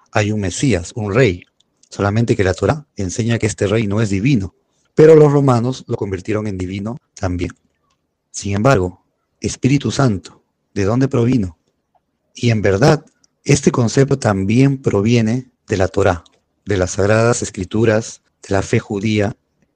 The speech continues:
El concepto Espíritu Santo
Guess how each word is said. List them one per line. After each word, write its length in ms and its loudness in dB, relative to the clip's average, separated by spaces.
El 180 -2
concepto 880 0
Espíritu 640 0
Santo 560 -4